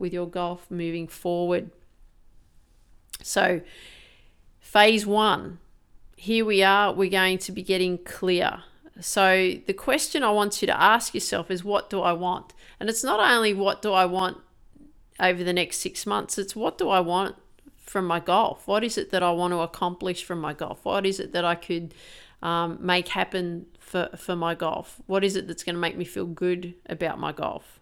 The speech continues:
Okay, so be really clear about what it is that you want. Number two, what are my biggest obstacles?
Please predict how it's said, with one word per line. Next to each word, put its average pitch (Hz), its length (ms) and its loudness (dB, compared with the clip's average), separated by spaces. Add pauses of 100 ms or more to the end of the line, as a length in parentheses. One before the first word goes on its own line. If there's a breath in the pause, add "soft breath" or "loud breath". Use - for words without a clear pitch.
(140)
Okay, 180 280 0
so - 160 -4
be 214 220 0
really 208 320 0
clear 180 300 -2
about 175 320 0 (420 loud breath)
what 180 240 2
it 175 140 0
is 175 180 -2
that - 180 -4
you 160 120 -6
want. 185 400 0 (580 loud breath)
Number 233 300 4
two, 208 600 2
what 208 360 4
are 269 80 6
my 254 180 4
biggest 220 500 -2
obstacles? - 920 -6